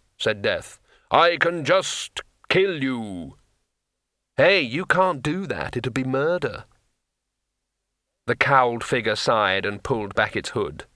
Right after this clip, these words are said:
Instead of the grinning death's head that Rincewind had been expecting, he found himself looking up into the pale and slightly transparent face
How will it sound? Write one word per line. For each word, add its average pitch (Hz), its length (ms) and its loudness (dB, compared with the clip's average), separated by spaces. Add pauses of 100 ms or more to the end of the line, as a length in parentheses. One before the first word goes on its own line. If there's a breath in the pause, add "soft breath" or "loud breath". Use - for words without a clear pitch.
(300 loud breath)
Instead 143 320 0
of 180 80 0
the 143 80 -2
grinning 135 400 -2
death's 151 320 -2
head 95 320 -2
that 98 100 -6
Rincewind 113 520 -4
had 107 120 -6
been 113 140 -2
expecting, - 640 -2 (580 soft breath)
he 131 60 -4
found 160 240 0
himself 117 420 -4
looking 135 260 -2
up 95 220 -2
into 110 160 -4
the 110 100 -4
pale 117 480 0 (380 loud breath)
and 151 140 2
slightly 202 380 0
transparent 120 640 0
face - 520 -4